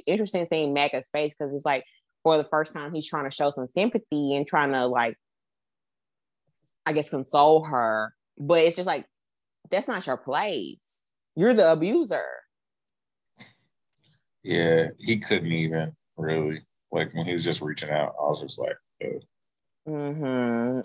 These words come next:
Speaker 1: And then, of course, they woke my boo Levi up. And he was like, "You guys are too damn noisy."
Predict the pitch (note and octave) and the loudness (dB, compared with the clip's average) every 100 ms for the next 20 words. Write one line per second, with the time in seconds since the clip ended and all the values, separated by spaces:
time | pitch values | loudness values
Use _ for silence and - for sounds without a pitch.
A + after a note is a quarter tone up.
0 | B2+ C#3 C3 C3 B2 A#2+ B2+ - D3+ C3+ | -2 4 4 4 0 0 -2 2 4 6
1 | C3 B2+ C3 C3+ D3 D3+ D#3+ E3 F3 F#3 | 4 2 2 2 0 4 4 4 2 0
2 | D3 A#2 - A2+ A2+ - - C3+ E3+ E3 | 2 2 0 -4 -6 -8 -12 -12 -6 -4
3 | C3 B2+ F3+ G#3 E3+ D3+ D3+ C#3+ - C#4 | -4 -4 -4 -2 0 2 2 0 2 2
4 | B3+ A#3+ A#3 A#3 G#3+ G3 E3 D4+ B3+ | 4 0 -2 -4 -4 -4 -6 -12 -20